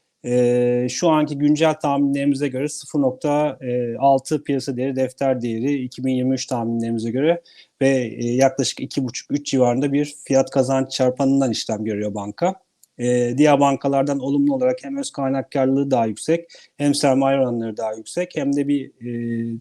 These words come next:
temettü dağıtımı olması takdirde ki geçtiğimiz, e, iki yılda, e, bankalar belli oranlarda temettü dağıttılar. Daha yüksek temettü verimliliği, yaklaşık o da yüzde beş bizim tahminimiz, bir,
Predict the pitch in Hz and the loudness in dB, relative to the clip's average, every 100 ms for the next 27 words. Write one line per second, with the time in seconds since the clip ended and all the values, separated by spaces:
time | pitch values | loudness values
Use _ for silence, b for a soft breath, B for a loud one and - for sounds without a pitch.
0 | - 139 135 131 165 139 135 135 131 147 | 0 2 2 2 2 4 4 4 4 0
1 | 135 127 120 135 131 135 131 123 - 117 | 0 -2 -6 -6 -6 -2 -4 -4 -6 -6
2 | - 117 104 139 160 160 123 123 - 131 | -4 -6 -2 0 0 -2 0 0 0 -2
3 | 123 117 - - 113 110 117 113 117 143 | -2 -2 -8 -12 -8 -4 -4 -4 -2 2
4 | 120 117 120 - B B B B - 117 | 2 2 0 -2 B B B B -2 2
5 | 120 123 117 123 120 120 123 123 127 123 | 4 4 4 2 2 0 0 0 0 0
6 | 120 120 120 - 131 127 - 135 135 127 | -2 -4 -6 -4 -4 -4 -4 2 4 2
7 | - 135 165 156 147 123 - 156 - 139 | 2 0 0 4 4 4 0 -4 -4 -6
8 | 135 - 147 135 131 131 127 123 127 147 | -6 -4 -2 0 0 -2 -2 -2 -2 -2
9 | 123 - 117 127 123 120 123 117 123 127 | -2 -4 -8 -6 -6 -2 -4 -2 -2 -2
10 | 123 - 110 107 113 110 113 131 185 156 | -4 -6 -8 -4 -2 0 0 0 -2 -2
11 | 143 165 | 0 0